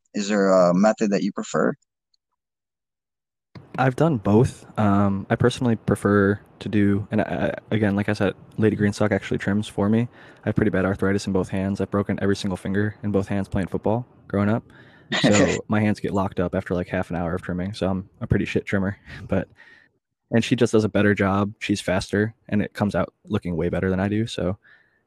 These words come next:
Speaker 2: I just let her take care of that. But we figured out that as far as getting the best smell earliest on,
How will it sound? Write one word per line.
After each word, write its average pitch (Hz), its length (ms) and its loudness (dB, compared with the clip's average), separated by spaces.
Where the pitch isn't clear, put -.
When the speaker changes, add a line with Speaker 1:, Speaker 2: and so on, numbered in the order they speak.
Speaker 2:
I 101 60 0
just 101 320 -2
let 101 120 0
her 95 100 0
take 104 160 -4
care 92 140 -2
of 101 60 2
that. 113 260 0
But 98 260 0
we 113 120 4
figured 104 280 4
out 92 300 4
that 92 300 0
as 101 100 -6
far 104 180 2
as 98 160 -2
getting 110 280 0
the 101 60 0
best 95 220 -2
smell 98 460 -2
earliest 98 380 0
on, 104 320 -4